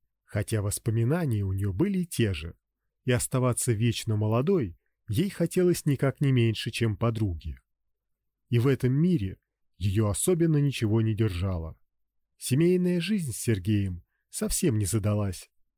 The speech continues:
хотя она поначалу думала, что стерпится, слюбится. Не получилось. Значит, тогда ещё в студенчестве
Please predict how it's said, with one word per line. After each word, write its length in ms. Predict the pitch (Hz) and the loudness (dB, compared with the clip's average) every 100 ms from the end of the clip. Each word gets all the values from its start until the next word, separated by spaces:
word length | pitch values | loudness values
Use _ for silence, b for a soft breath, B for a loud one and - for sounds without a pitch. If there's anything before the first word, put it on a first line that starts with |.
| _ | _
хотя 440 | - 117 - 123 117 | -4 -2 0 0 0
она 220 | 208 220 | -2 0
поначалу 580 | 156 123 - 127 117 104 | 2 2 2 0 0 2
думала, 500 | 120 113 107 104 143 _ _ - | 0 0 -2 -6 -12 _ _ -12
что 220 | - 220 | -4 -4
стерпится, 640 | - 143 143 135 - 127 | 0 -2 0 -4 -4 -4
слюбится. 720 | - 107 107 98 - - 95 - _ _ _ _ _ | -4 -2 -2 -4 -8 -12 -16 -20 _ _ _ _ _
Не 140 | 135 | -2
получилось. 840 | 175 180 160 - 110 104 98 - _ _ _ _ _ | 2 2 2 0 -4 -4 -8 -14 _ _ _ _ _
Значит, 500 | 98 135 220 - - | -2 -2 -2 -8 -4
тогда 260 | 131 113 131 | -4 0 2
ещё 300 | 127 - 120 | 2 0 -4
в 60 | |
студенчестве 880 | - 117 110 175 - 101 - 98 92 | -2 -2 0 0 -2 -10 -12 -14 -14